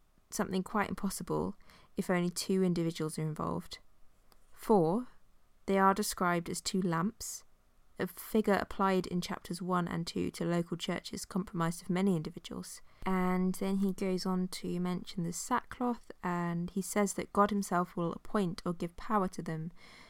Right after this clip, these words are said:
um, which would encourage the church to persevere, even in the face of strong opposition.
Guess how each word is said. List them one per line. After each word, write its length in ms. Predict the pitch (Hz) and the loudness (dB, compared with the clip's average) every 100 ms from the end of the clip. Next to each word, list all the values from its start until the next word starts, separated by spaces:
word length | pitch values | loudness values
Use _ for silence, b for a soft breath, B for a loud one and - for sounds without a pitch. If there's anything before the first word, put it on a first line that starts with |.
| B - - | B -14 -4
um, 440 | 175 165 165 185 - _ - - _ - - | -2 -2 -4 -6 -12 _ -20 -20 _ -20 -4
which 260 | 160 - 185 | -2 -2 -2
would 100 | 170 | 0
encourage 500 | 175 - 202 196 - | -2 0 2 2 -2
the 80 | |
church 300 | - 170 - | -4 -4 -4
to 80 | - | -6
persevere, 680 | - 175 170 165 156 127 160 - - | -2 -2 -2 -4 -4 -4 -8 -12 -4
even 260 | 180 175 | -2 0
in 140 | 175 165 | -2 -2
the 60 | |
face 600 | 170 - 175 170 - - B B B B - | -4 -4 -2 -2 -6 -10 B B B B -6
of 140 | 170 | -4
strong 640 | - - 180 165 160 170 - - - - | -6 -4 -2 -2 -4 -8 -12 -20 -14 -10
opposition. 600 | 170 160 151 - 147 | -10 -8 -8 -6 -8